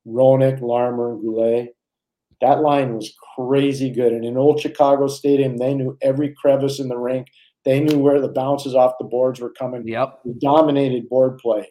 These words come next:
Speaker 1: Like, I, I've, I can tell you this. I changed the defense in that, that whole series, and Ulfi Samuelsson never got enough credit for the job that he did. I was playing him against that line all the time, and Ulfi was phenomenal. Just an
Speaker 2: Yeah.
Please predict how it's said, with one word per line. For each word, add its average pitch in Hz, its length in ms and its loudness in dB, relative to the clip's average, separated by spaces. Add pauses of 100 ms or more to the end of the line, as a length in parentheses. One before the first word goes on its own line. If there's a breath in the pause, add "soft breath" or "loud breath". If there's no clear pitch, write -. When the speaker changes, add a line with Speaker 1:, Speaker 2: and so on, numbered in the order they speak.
Speaker 1:
Like, 127 120 -10 (540 soft breath)
I, 143 280 2
I've, 143 100 2 (720)
I 139 80 -4
can 135 160 -8
tell 156 160 2
you 131 80 4
this. - 360 -6 (480)
I 123 60 -10
changed 151 340 -2
the 131 120 -6
defense 131 380 -6
in 117 60 -12
that, 117 240 -14 (220)
that 123 160 -4
whole 127 360 -4
series, 120 560 -6
and 113 160 -14 (440)
Ulfi 139 240 4
Samuelsson 135 840 -2
never 131 300 2
got 127 200 6
enough 120 260 -2 (100)
credit 117 320 -4
for 110 80 -10
the 110 180 -8
job 123 300 -2
that 110 80 -8
he 117 240 -16
did. 123 160 -4
I 120 100 0
was 120 220 -4
playing 139 240 -2
him 123 100 -4
against 127 380 -6
that 127 240 2
line 127 260 -4
all 120 240 0
the 117 160 -8
time, 120 280 -4
and 107 120 -14 (520)
Ulfi 127 340 -2
was 113 260 -4
phenomenal. 113 720 -6
Just - 280 -12
an 113 80 0
Speaker 2:
Yeah. 101 160 -10